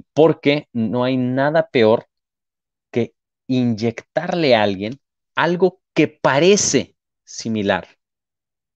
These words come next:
pero no lo es. Las pe-, las, si este, esto será un pretexto, una explicación para aumentar el gobierno. Esto es mejor cuando se hace de manera voluntaria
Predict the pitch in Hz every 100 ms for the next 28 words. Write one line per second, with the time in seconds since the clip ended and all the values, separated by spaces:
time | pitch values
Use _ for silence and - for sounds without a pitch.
0 | _ _ _ _ _ _ _ _ 92 87
1 | 92 95 85 - - - _ _ _ _
2 | _ _ _ - 107 110 - - 92 107
3 | 104 107 - - _ - - - 143 160
4 | - - 160 156 143 - 139 - 143 -
5 | 120 123 123 - 120 - 110 - 131 -
6 | - 165 _ _ 120 123 120 - 110 98
7 | 101 - 113 131 _ _ _ - 143 131
8 | 135 123 120 113 - 147 - - _ _
9 | _ _ _ _ _ _ 104 101 98 85
10 | 76 - _ _ _ _ _ _ 139 156
11 | - 151 139 127 - 156 160 139 113 101
12 | 117 113 117 104 101 104 110 104 - 95
13 | 98 92 92 - 120 143 180 190